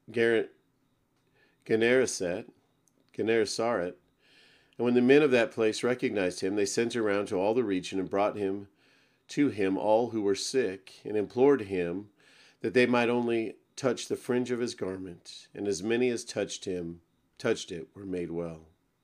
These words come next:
Psalm eighty-seven, titled Glorious Things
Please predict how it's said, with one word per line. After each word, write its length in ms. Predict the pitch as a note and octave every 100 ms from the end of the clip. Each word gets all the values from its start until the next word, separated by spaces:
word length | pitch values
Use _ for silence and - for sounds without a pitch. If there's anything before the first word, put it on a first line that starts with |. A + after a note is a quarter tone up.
| _ _ _ _ _ _ _ _ _ _ _ _ _ _ _ _ _ _ _ _ _ _ _ _
Psalm 340 | - A2 G2+
eighty-seven, 840 | G2+ F#2+ - G#2+ G2+ F#2+ F#2+ G2+ -
titled 400 | F#2+ F#2 F2+ E2+
Glorious 560 | F#2+ G#2+ G#2+ F#2 -
Things 800 | - G2 E2 F#2+ - - - -